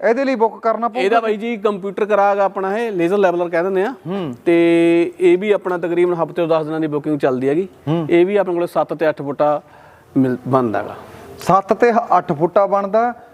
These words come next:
Speaker 1: ਤੇ ਇੱਕ ਮੈਨੂੰ ਦੱਸੋ, ਇਹਦਾ ਜਿਹੜਾ ਸਿਰ ਜਿਹਾ, ਉਹ ਵੀ ਤੁਸੀਂ ਦਿੰਨੇ ਆ?
Speaker 2: ਹਾਂਜੀ ਬਾਈ, ਸਿਸਟਮ ਵੀ ਆਪਣਾ ਹੀ ਆ ਬਾਈ ਜੀ ਇਹਦੇ ਵਿੱਚ।
Speaker 1: ਅੱਛਾ।
Speaker 2: ਸਿਸਟਮ ਦੀ ਆਪਣੀ ਇੱਕ ਸਾਲ ਦੀ ਵਾਰੰਟੀ ਰਹਿੰਦੀ ਹੈਗੀ।
Speaker 1: ਹੂੰ।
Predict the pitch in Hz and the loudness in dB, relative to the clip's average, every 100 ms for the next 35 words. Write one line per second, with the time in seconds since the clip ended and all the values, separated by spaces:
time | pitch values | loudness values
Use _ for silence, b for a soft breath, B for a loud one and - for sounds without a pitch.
0 | B 453 494 240 233 247 247 233 233 247 | B 0 2 0 0 -4 -2 -2 -2 -2
1 | 247 254 277 240 269 262 208 180 165 214 | 0 0 0 0 -4 -2 -2 -2 0 0
2 | 226 269 302 262 269 262 247 240 208 B | 0 -4 -6 -4 0 0 -2 -6 -10 B
3 | B - 202 233 226 233 220 202 240 233 | B 0 2 4 2 2 -2 -4 -2 2
4 | 254 202 190 180 156 131 120 123 120 117 | 2 2 0 -4 -4 -6 -6 -6 -6 -10
5 | - _ - 170 190 175 175 185 175 180 | -12 _ -2 0 2 0 2 2 2 -2
6 | 170 170 165 151 156 139 131 143 143 147 | -4 -2 0 0 0 -2 -4 -4 -2 0
7 | 165 165 190 - - 170 175 | 0 0 -4 -8 -2 -2 0